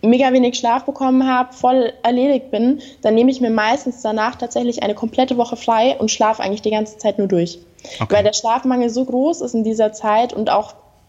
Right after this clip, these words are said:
Speaker 1: die Anstrengung halt während der Wahl relativ hoch ist, dass man danach einfach wirklich wieder die Energie tanken muss.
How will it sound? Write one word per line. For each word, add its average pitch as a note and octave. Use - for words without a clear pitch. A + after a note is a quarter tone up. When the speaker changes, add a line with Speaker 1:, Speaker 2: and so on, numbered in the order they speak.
Speaker 1:
die A3
Anstrengung A3+
halt G3+
während G#3+
der G3+
Wahl F#3+
relativ G3
hoch G#3+
ist, C#4
dass G#3+
man G#3
danach G#3
einfach G#3+
wirklich G#3+
wieder G#3
die G3
Energie G#3
tanken A#3+
muss. G#3+